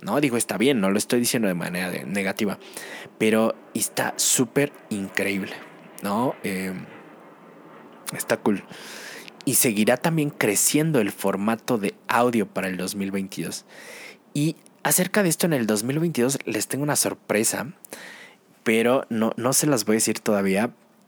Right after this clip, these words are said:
pero para la próxima temporada vamos a tener muchas sorpre-, bien, bien perronas, pero de verdad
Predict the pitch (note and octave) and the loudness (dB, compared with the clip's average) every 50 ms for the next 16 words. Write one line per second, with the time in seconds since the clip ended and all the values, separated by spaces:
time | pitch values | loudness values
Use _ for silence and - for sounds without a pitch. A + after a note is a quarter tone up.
0 | _ _ - _ _ - A2 A2+ A#2+ B2 - - A2+ G#2 G#2 G#2+ G#2+ - - C3 | _ _ -20 _ _ 2 2 2 2 2 2 0 2 2 2 0 0 0 -2 -2
1 | - - D#3+ D#3 C#3+ - G2 F#2+ - G#2 A2+ A#2 B2 B2 A#2+ - A2 - A2 G#2 | -2 0 0 0 0 -2 -4 -2 0 2 2 2 2 0 -2 -4 -4 -2 -2 -2
2 | A2+ - - _ _ _ _ - A2+ A#2 B2+ B2 - B2+ A#2+ - A2 G#2 - - | -2 -4 -6 _ _ _ _ -6 -4 -2 -2 -2 -2 -2 0 0 -2 -2 -2 -4
3 | A2+ - - G2+ F#2+ G2 A2+ A#2 - - - A2+ A#2 A#2 A#2 A#2 A#2+ - - _ | -4 -4 -6 -10 -4 -2 -2 -2 -2 -6 -4 -2 0 2 2 0 0 -4 -8 _
4 | _ _ _ _ _ - A2+ A2+ - A2+ A2 G#2 G#2 G#2+ - - - G#2+ G#2 G#2+ | _ _ _ _ _ 0 0 0 0 -2 -4 -4 -4 -6 -8 -4 -4 -2 -2 0
5 | G#2 A#2 B2 | 0 0 -2